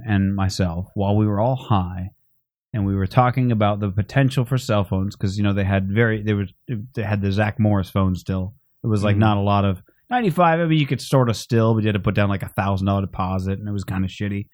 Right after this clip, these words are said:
Speaker 1: And it was like, nobody, nobody in this group of, like, ten people, not a single person wanted one, 'cause they were like, "Listen, I don't think I need somebody to be able to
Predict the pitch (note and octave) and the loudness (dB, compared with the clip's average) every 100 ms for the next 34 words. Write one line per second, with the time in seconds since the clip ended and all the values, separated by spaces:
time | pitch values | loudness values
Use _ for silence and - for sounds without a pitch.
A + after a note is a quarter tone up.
0 | _ _ _ _ _ - B2 A#2+ A2 B2 | _ _ _ _ _ -2 0 0 0 0
1 | A#2 A#2 B2+ E3+ F3 E3+ D#3 C3 - _ | 2 2 4 2 0 2 2 0 -8 _
2 | D3+ G3+ F#3+ E3+ D3 B2+ - C3 A2 G#2 | 2 4 4 2 2 0 0 -2 0 0
3 | - G2+ G2 F2+ G2 A2+ A2 - D#3 B2+ | 2 2 2 0 -2 -2 -2 -2 0 0
4 | A2 G#2 G2 G2 G2+ F#2 F#2 F#2 G2+ G2+ | 0 0 0 0 0 -2 -6 -6 -2 0
5 | G#2 G#2 G2 D3 F#3 G#2+ G2+ _ C#3 F3 | 0 0 0 -2 -2 -2 -6 _ 0 0
6 | E3 - D#3+ D3 C3 A#2+ C#3 D#3 A2+ G2+ | -2 0 0 2 2 2 2 2 0 -4
7 | - B2 A#2 G#2 G#2+ G#2 A2 G#2+ G2+ | -6 -2 -2 -2 -2 -2 -2 -2 -4